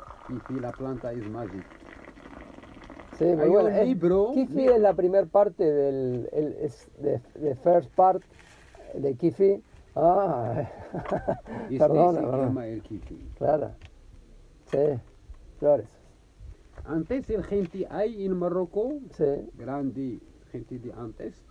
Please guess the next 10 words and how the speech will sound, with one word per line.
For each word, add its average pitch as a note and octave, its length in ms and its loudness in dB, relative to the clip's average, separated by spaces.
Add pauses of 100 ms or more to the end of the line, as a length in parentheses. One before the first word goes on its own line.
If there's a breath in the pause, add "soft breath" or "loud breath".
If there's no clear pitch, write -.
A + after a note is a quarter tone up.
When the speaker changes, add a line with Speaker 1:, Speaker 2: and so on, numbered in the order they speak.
(120)
Speaker 1:
fumar D3 380 -4
kifi C#3+ 360 -12
con A#2+ 260 -10
la A#2+ 120 -8
pipa. D#3+ 480 -8 (420)
No E3+ 200 0 (120)
stick, F3 300 -14 (120)
pero C3+ 220 -8
con C3 220 -8
madera. A#2+ 480 -8